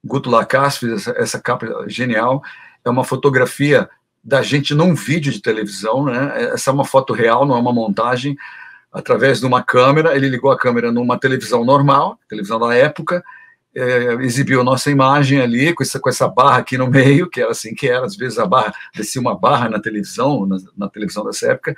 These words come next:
e aqui te, fez essa foto da gente aqui, do disco televisão, a foto feita na televisão, todo mundo aqui em preto e branco, assim, um baita contraste, uma capa muito bacana, interessante.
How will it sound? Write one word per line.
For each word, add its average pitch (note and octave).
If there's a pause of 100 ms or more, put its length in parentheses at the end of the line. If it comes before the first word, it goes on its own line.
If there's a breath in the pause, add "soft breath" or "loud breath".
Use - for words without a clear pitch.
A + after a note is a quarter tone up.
(380 loud breath)
e D3
aqui D3
te, D#3+
fez C#3+
essa C3+
foto B2+
da A#2+
gente G2+
aqui, B2 (840 loud breath)
do G#2+
disco A2+
televisão, A#2+
a A#2+
foto C3
feita B2+
na C#3
televisão, B2
todo B2+
mundo B2+
aqui C3 (220 loud breath)
em C3+
preto C#3
e C3
branco, A2+
assim, F#2+
um F#2+
baita A#2
contraste, -
uma C3+
capa D3
muito D#3+
bacana, B2
interessante. -